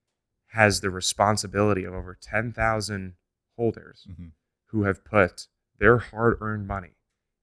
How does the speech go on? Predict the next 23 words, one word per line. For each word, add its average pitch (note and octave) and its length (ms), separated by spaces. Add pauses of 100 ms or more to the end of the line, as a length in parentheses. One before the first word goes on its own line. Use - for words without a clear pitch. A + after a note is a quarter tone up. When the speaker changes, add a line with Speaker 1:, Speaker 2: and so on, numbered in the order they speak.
Speaker 1:
into A2 300
my F#2+ 240
business G2 500
to - 80
buy F2+ 180
my F2+ 220
collectibles. F2+ 840 (800)
And F2+ 560 (460)
it G#2 240
is G2 240
a F#2+ 320
business F#2+ 800 (360)
that F#2 540 (380)
you G2+ 180
want G2+ 420
your G#2 140
collectible F#2+ 640
to - 60
be F2+ 120
the F2+ 100
highest F#2 420
price A2+ 240
possible F#2 560